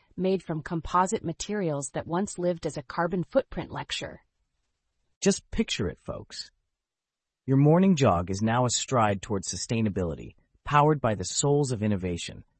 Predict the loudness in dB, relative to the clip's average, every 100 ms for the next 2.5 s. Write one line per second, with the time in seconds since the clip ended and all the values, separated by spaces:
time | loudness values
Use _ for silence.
0 | _ -2 0 0 0 2 0 -6 -16 _
1 | _ _ _ _ _ _ -6 -4 2 4
2 | 4 0 0 0 -2